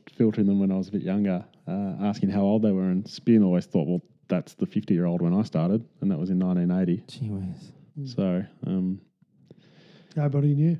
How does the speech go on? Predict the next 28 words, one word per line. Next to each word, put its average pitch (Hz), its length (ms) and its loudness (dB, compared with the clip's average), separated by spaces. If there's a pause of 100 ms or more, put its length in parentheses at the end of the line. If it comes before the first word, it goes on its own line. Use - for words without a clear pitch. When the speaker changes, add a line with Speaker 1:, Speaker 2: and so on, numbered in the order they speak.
Speaker 1:
Yeah, 135 220 10
but - 240 0
so - 100 4
we 147 120 12
don't 151 120 10
have 131 240 4
much 117 240 2
old 110 240 0
stock 135 320 0
in 117 100 6
our 104 80 6
museums. 101 420 4
We 104 40 2
never 110 180 0
have. 117 420 -2
In, 127 260 4 (260)
I've 123 120 2
had 127 120 6
a - 20 2
few 110 200 4
bottles 104 240 4
of 95 100 -4
Caldwell's 104 480 4
with 98 240 0
Mum 104 200 4
and 95 100 4
Dad 120 180 4
before, 127 380 2